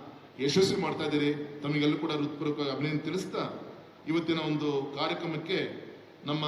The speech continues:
ಕನ್ನಡ ರಕ್ಷಣಾ ವೇದಿಕೆಯ ಮುಖ್ಯಸ್ಥರಾದಂಥ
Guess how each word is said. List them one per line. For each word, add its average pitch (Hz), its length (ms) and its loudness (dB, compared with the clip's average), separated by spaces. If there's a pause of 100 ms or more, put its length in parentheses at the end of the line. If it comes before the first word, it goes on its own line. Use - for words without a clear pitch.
(160)
ಕನ್ನಡ 165 200 0 (120)
ರಕ್ಷಣಾ 160 340 -4
ವೇದಿಕೆಯ 147 400 0 (2250)
ಮುಖ್ಯಸ್ಥರಾದಂಥ 170 680 0